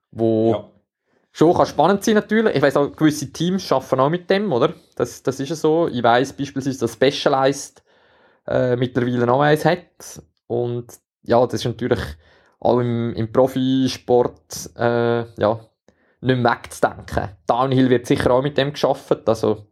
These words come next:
Speaker 1: ja. Ist, äh
Speaker 2: Ja, und eben, es ist, du kannst es gut mitnehmen und, und eben, der, also alle fahren eigentlich wirklich gerne. Ich, ich habe jetzt fast gesagt, Kinder fahren gerne, aber es sind nicht nur Kinder, die gerne
Speaker 1: Mhm.
Speaker 2: fahren. <laughs>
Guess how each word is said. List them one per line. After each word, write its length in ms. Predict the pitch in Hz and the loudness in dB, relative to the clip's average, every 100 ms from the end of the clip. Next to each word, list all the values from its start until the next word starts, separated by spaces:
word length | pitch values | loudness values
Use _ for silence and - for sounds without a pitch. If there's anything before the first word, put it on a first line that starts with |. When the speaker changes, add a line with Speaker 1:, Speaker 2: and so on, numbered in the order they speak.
| - | -4
Speaker 1:
ja. 240 | 104 110 _ _ _ _ _ _ _ _ _ _ _ - | -4 -4 _ _ _ _ _ _ _ _ _ _ _ -14
Ist, 100 | - | -10
äh 160 | - - - | -8 -10 0
Speaker 2:
Ja, 160 | 117 | 0
und 100 | 120 | 2
eben, 180 | 104 - | 0 0
es 160 | 95 - | -4 -6
ist, 380 | 95 - - - | -8 -8 -10 -6
du 60 | |
kannst 200 | - 120 - | 0 0 2
es 40 | |
gut 200 | 139 131 | 2 2
mitnehmen 520 | 143 - 147 147 151 147 | 0 -2 2 2 2 0
und, 380 | 120 113 104 - - - - - | -4 -6 -10 -14 -14 -14 -14 -14
und 160 | 127 101 | -10 -2
eben, 300 | 113 - 98 | 0 0 -2
der, 640 | 107 101 101 98 98 95 - - _ _ _ _ _ _ - | 0 0 0 0 0 0 -4 -12 _ _ _ _ _ _ -12
also 300 | 95 95 104 | -6 -2 2
alle 160 | 123 | 2
fahren 320 | 98 95 98 92 | 2 2 2 0
eigentlich 320 | 95 98 101 | -2 -2 -2
wirklich 340 | 127 - 120 | -4 -4 -2
gerne. 240 | 107 98 92 | 0 2 2
Ich, 160 | 98 | 0
ich 80 | 101 | 2
habe 520 | 95 90 - - 107 | 0 0 -6 -4 0
jetzt 140 | 98 - | 0 2
fast 180 | 117 - | -2 2
gesagt, 240 | 113 101 | 0 0
Kinder 300 | 123 123 139 | -2 -2 -2
fahren 340 | 135 120 120 | 2 0 0
gerne, 340 | - 127 131 117 | 0 2 2 -2
aber 120 | 95 98 | -6 -6
es 100 | - | -8
sind 140 | 101 | -6
nicht 140 | 113 | -6
nur 80 | 117 | -6
Kinder, 320 | - 113 113 113 | -4 -4 -4 -6
die 60 | |
gerne 260 | 107 107 110 | -2 -2 -2
Speaker 1:
Mhm. 40 | |
Speaker 2:
fahren. 340 | 104 104 107 | -2 0 -2
<laughs> 80 | 107 | -4